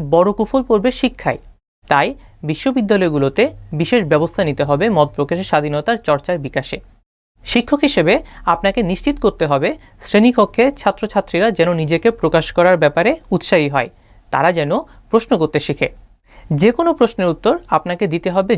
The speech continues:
যৌক্তিকভাবে। বিতর্ক ও সমালোচনার সুযোগ তৈরি করে ছাত্রছাত্রীদের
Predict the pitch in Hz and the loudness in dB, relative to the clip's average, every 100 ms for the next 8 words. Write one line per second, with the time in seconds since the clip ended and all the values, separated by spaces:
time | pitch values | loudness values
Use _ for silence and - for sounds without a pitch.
0 | 151 156 - 147 147 131 - _ _ _ | 0 -2 -2 -2 -2 -2 -4 _ _ _
1 | _ 156 143 156 147 180 277 - - - | _ -2 2 4 4 2 0 -2 -12 0
2 | 180 - 202 240 269 269 180 233 - 202 | 2 2 2 4 4 2 0 -2 -2 2
3 | 247 - 196 170 147 151 294 - - - | 2 2 2 2 2 4 2 -2 -20 -6
4 | - 214 262 254 240 175 190 | -4 -4 -4 -6 -4 -2 -2